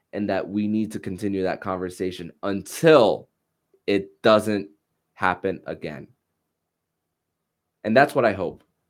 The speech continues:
coming out of this. But going back to the hockey side of things, I know that a lot of players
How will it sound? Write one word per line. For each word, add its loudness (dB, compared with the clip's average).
coming -6
out -10
of -10
this. -16
But 2
going 6
back 2
to -4
the 0
hockey -6
side -4
of -12
things, -12
I 4
know 6
that 0
a 2
lot 4
of -2
players 0